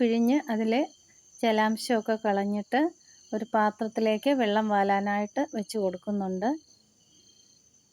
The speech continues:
മുമ്പ് ഞാൻ ഉപ്പൊക്കെ ഇട്ട് കഴുകുമായിരുന്നു. ഇങ്ങനെ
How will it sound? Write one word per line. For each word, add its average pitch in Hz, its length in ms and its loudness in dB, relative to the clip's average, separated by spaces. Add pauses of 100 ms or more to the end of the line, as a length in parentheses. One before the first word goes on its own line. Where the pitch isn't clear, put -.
(2750)
മുമ്പ് 277 220 4 (120)
ഞാൻ 285 180 6 (280)
ഉപ്പൊക്കെ 254 480 0
ഇട്ട് 247 240 -2
കഴുകുമായിരുന്നു. 214 720 0
ഇങ്ങനെ 214 260 -2